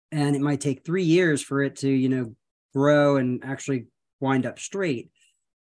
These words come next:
Um, but to actually assure that it grows back straight and, uh, correct,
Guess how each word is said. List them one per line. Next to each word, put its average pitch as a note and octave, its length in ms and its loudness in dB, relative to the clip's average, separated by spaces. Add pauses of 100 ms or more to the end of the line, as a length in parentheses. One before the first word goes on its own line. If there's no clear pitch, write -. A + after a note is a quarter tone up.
(120)
Um, B2+ 540 -2
but C#3 200 -6
to D3+ 80 -2
actually C#3+ 320 0
assure C#3+ 300 0
that B2+ 200 -2
it B2 100 -6
grows C#3 320 0
back B2+ 360 -4 (300)
straight D#3 480 -4 (140)
and, B2 420 -6
uh, A#2+ 220 -6
correct, D#3 580 -6